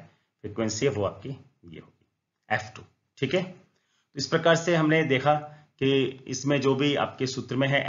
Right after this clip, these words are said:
एल, एफ़ वन, एफ़ ज़ीरो, ये सब अभी वो प्राप्त हो गए हैं। तो इनको जब हमने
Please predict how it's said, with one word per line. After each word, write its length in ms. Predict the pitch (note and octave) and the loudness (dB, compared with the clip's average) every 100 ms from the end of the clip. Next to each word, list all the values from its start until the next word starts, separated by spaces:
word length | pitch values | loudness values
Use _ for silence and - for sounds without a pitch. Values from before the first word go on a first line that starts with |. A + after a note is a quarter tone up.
| A#2 | 2
एल, 140 | C3 - - _ A2+ | 2 0 -10 _ -4
एफ़ 200 | A2+ C3 | -4 -2
वन, 120 | C3 | -2
एफ़ 180 | A2 G#2+ | -2 -2
ज़ीरो, 240 | C3 C3 B2+ - | 0 0 -2 -6
ये 60 | A#2 | -8
सब 120 | A2+ | -4
अभी 140 | G#2 A2 | -4 -4
वो 80 | |
प्राप्त 320 | A2 A#2+ - D3 | 0 0 2 2
हो 140 | D#3 | 2
गए 120 | C#3 | 2
हैं। 220 | A#2+ - - _ _ _ _ | 0 -4 -16 _ _ _ _
तो 360 | B2 A#2+ - - | -2 -2 -4 -8
इनको 260 | C#3+ C#3 F3+ | -6 0 2
जब 120 | F3 | 4
हमने 180 | E3 | 4